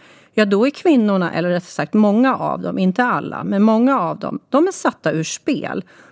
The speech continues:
på grund av att vi i Sverige inte har en plan för kvinnohälsa efter fyrtio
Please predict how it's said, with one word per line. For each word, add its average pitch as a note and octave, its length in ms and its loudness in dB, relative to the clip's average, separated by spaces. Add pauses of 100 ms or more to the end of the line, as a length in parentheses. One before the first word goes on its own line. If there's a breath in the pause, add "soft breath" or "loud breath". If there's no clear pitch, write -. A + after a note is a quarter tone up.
på B3 100 0
grund C#4+ 440 4
av G3 80 0
att F#3 160 -2
vi E3 60 0
i E3 60 -2
Sverige G3+ 480 0
inte E3+ 320 2
har F#3 140 0
en G3+ 140 2
plan C4 500 0
för F3+ 160 -4
kvinnohälsa G3 920 0
efter - 360 -8
fyrtio - 500 -4